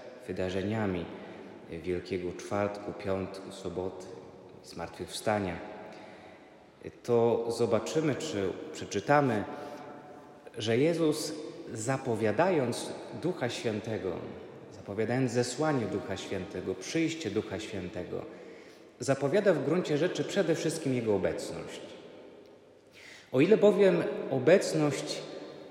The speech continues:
Boga w Jezusie była w jakimś sensie ograniczona czasem, Jezus żył w konkretnym czasie, w konkretnym momencie historycznym,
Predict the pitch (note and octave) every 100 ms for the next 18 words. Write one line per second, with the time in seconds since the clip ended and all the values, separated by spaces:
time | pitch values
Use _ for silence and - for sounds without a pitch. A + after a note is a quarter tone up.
0 | - - - - - F#3+ F3+ D3+ B2 A#2+
1 | A#2 F#3 F#3+ - A2+ F#2 E2+ - - -
2 | - - - F#2+ C3 D3 C3+ C3 B2+ -
3 | - - - - - G#2 B2+ B2 B2+ -
4 | D3+ D3+ C#3+ B2+ B2 C#3+ C#3+ C#3 D#3+ C#3+
5 | - F2 F2 - - - - - - -
6 | A2 A#2+ G#2+ C3 - B2 G#2+ D#3 - C#3
7 | A#2+ - D3 D3 A#2 A#2 G#2+ F#3 - C#3+
8 | A#2+ C3+ D#3 B2+ B2+ A#2+ B2 A#2+ A#2+ A#2+
9 | F2+ F2+